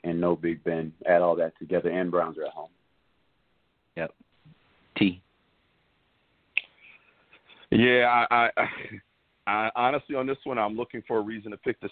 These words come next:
Speaker 3: Steelers 'cause I'm disgusted with, with, uh,
Speaker 2: <laughs>
Speaker 3: Baker Mayfield and his attitude.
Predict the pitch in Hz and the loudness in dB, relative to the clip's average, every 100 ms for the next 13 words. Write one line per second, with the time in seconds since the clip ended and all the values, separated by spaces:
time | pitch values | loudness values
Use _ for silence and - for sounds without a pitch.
0 | - 104 107 110 101 95 90 87 - _ | -2 2 4 2 0 0 0 0 -4 _
1 | 104 95 101 90 95 92 _ _ _ _ | -2 -2 -6 -4 -4 -4 _ _ _ _
2 | - 98 95 - 95 90 90 87 85 85 | -2 -2 -2 -2 0 2 0 0 -2 -4
3 | - 104 95 101 98 101 101 101 101 92 | -2 2 2 0 0 0 0 2 2 0
4 | 92 85 - 98 101 98 113 104 104 | -6 -6 2 4 4 0 0 0 -2